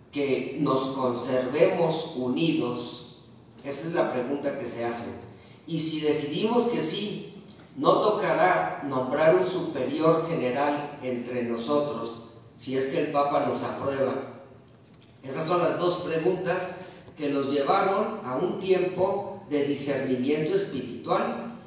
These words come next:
Estos estuvieron haciendo un discernimiento espiritual siguiendo esta metodología que propone San Ignacio en los ejercicios. Y la conclusión fue, a la primera pregunta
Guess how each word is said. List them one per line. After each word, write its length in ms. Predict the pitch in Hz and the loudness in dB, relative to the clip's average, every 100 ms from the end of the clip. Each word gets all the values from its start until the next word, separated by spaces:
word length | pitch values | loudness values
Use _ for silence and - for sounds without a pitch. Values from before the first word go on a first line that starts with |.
| - - - - | -20 -20 -18 -12
Estos 340 | - 190 196 | -4 -2 0
estuvieron 520 | 170 123 135 151 170 | -2 -2 -2 0 2
haciendo 420 | 147 143 143 143 | 0 0 0 0
un 120 | 165 165 | -2 -2
discernimiento 720 | - - 123 123 127 143 175 | -2 -2 -2 -2 -2 -2 -2
espiritual 560 | 156 143 120 143 165 | -2 -4 -6 -2 -2
siguiendo 1000 | 165 131 117 185 208 - 190 - - - - - - | -2 -4 -2 2 4 4 2 0 -4 -8 -12 -16 -6
esta 320 | 139 - 190 | -4 0 2
metodología 960 | 185 - - 135 123 - - 156 - | 2 2 0 0 -2 -2 -4 0 0
que 180 | - - | 0 -2
propone 420 | 127 123 147 165 156 | -4 -2 0 0 0
San 220 | 165 175 | 0 0
Ignacio 560 | 151 151 147 175 185 185 - - - | 0 -2 -2 0 -2 -2 -8 -14 -12
en 140 | 139 139 | -6 -4
los 200 | 123 131 | -4 -6
ejercicios. 840 | 123 123 - 143 123 - - - | -6 -6 -4 -4 -4 -6 -8 -8
Y 100 | 160 | -6
la 240 | 151 143 156 | -2 0 0
conclusión 760 | 160 - 135 127 180 202 214 | -2 -2 -4 -6 -2 0 2
fue, 480 | 214 208 190 190 - - - - - - - | 0 0 -2 -2 -6 -12 -18 -20 -20 -20 -8
a 140 | 123 | -4
la 200 | 127 127 | 0 0
primera 460 | 131 131 156 196 196 | -2 0 2 2 2
pregunta 760 | 151 160 196 - 180 190 - | 0 0 0 0 0 -2 -2